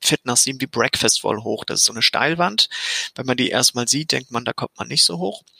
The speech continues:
Dann sind wir bis nachmittags gewandert. Ähm, dann waren wir irgendwann auch auf, äh, viertausendsechshundert Meter in einem Camp, was,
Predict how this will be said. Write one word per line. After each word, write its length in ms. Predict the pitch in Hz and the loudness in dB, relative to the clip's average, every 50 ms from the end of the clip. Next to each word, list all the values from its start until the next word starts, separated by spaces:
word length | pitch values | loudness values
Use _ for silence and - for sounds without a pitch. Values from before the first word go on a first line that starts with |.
| - - - - - - - - | -10 -10 -8 -6 -6 -6 -6 -2
Dann 140 | - 123 123 | -2 0 2
sind 200 | - 147 156 - | 2 0 0 -2
wir 80 | 147 | -2
bis 200 | 139 139 - - | 2 2 2 4
nachmittags 640 | 120 131 139 - - 156 151 - 135 135 - - - | 2 0 0 0 -2 -2 0 0 2 2 2 0 0
gewandert. 640 | 123 117 - 110 117 139 175 202 294 - - - - - _ _ _ - | -2 0 0 0 0 2 0 -2 2 2 2 2 2 -4 _ _ _ -4
Ähm, 460 | 139 139 135 135 139 139 143 156 147 _ _ _ _ - _ _ _ _ _ - - - | -2 -2 -2 -4 -8 -14 -18 -18 -20 _ _ _ _ -20 _ _ _ _ _ -12 -6 -4
dann 180 | - 135 120 123 | -4 -4 0 2
waren 180 | 120 113 127 | 0 2 2
wir 100 | 123 123 | 0 -2
irgendwann 380 | - 131 131 - 135 127 131 - | -2 -2 -2 0 0 0 0 0
auch 280 | - - 123 120 - - | 0 0 0 -2 -2 -2
auf, 340 | - - - - - - - | -2 -2 0 -2 -4 -4 -4
äh, 220 | - 120 127 123 - | -4 -6 -6 -6 -2
viertausendsechshundert 1000 | - - - 147 - 147 143 131 139 127 - 143 - - - 135 131 127 - - | 0 0 0 2 2 0 0 2 2 2 0 2 2 2 2 2 0 -4 -4 -2
Meter 380 | 110 110 131 170 - - 170 - | -4 -4 -2 0 0 0 0 0
in 80 | - 123 | -2 -4
einem 100 | 113 113 | -4 0
Camp, 420 | - - - 147 202 269 285 - - - - - - - - - - - | 0 2 2 2 -2 -4 -10 -14 -12 -8 -6 -4 -2 -2 -2 -4 -4 -2
was, 260 | - 127 - - - | 0 2 2 2 2